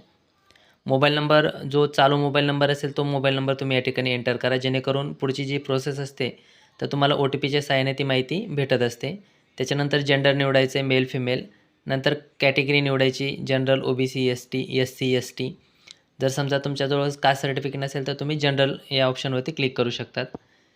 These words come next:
त्याच्यानंतर तुमचा ब्लड ग्रुप तुम्हाला माहीत असेल तर निवडू शकतात, अन्यथा तो कॉलम सोडून देऊ शकतात. त्याच्यानंतर या ठिकाणी रिलेशन विचारण्यात येतं. आता रिलेशन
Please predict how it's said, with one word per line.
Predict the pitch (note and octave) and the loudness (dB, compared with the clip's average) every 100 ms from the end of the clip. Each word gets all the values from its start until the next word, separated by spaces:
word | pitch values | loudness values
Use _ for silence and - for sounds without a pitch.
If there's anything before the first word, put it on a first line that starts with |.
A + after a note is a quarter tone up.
| _ - | _ -6
त्याच्यानंतर | C3 C#3+ C#3+ D3 | -2 0 0 0
तुमचा | D3+ C#3+ D3 | -2 0 0
ब्लड | C#3+ C#3 | 2 4
ग्रुप | C#3+ C#3+ D3 | 4 0 0
तुम्हाला | C#3+ C#3+ | 2 2
माहीत | C#3 C#3 | 2 0
असेल | C#3 C3 | -4 -6
तर | C#3+ | -4
निवडू | C3+ C3+ | -2 -2
शकतात, | C#3+ C#3 - C#3+ | -2 -2 -2 -2
अन्यथा | C3+ C3+ C3+ | -2 -2 -4
तो | C3+ | -4
कॉलम | C#3 B2+ D#3 | 0 0 0
सोडून | F#3+ D3+ C3+ B2+ | -2 0 0 2
देऊ | B2 | 0
शकतात. | - A2+ B2+ D3+ - _ _ _ _ _ _ - | -2 -6 -6 -6 -10 _ _ _ _ _ _ -4
त्याच्यानंतर | C3+ D3 D3 D3 D3+ D3+ - - _ - | -2 2 0 0 2 0 -2 -12 _ -4
या | C#3 | 0
ठिकाणी | D3 D3 D3+ | 2 4 4
रिलेशन | D3+ D3 D3 D3+ | 4 4 2 0
विचारण्यात | C#3 C#3 C3 C3 | 0 2 2 2
येतं. | B2 B2 D3 D3 _ _ _ _ _ C3 | -2 -4 -6 -8 _ _ _ _ _ -4
आता | B2+ C#3+ | 2 4
रिलेशन | C#3+ D3 D3+ D#3 D3+ | 4 4 2 2 -2